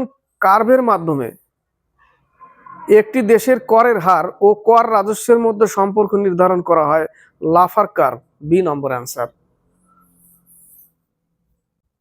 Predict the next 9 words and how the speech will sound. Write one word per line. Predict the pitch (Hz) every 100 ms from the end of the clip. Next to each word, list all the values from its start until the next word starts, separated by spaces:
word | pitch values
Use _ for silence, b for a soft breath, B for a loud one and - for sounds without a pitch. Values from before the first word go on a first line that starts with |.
| _ _ _ _ _ _ -
ষোলো | - 202 220
থেকে | 196 190
কুড়ি। | 160 143 131
ষোলো | - 214 240
নম্বর, | 233 175 147 -
নিম্নলিখিত | 190 226 247 240 247 247
কোন | 240 247 254
ব্যক্তি | 240 208 - 196
বেনারস | 190 214 214 214